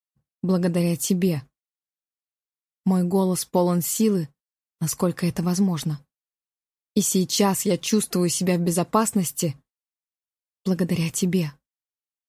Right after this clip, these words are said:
А если честно, то так было с того момента, как ты прикоснулся к моему запястью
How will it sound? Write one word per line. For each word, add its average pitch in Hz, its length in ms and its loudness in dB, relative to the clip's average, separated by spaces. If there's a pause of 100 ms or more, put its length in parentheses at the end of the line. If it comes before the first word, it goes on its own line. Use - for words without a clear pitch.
(200)
А 190 80 2
если 190 320 0
честно, 214 520 0 (800)
то 202 100 0
так 214 280 0
было 214 320 4
с - 80 -4
того 202 220 2
момента, 202 580 2 (460)
как - 180 -10
ты 233 140 2
прикоснулся 220 680 2
к - 60 -4
моему 196 320 4
запястью 196 720 0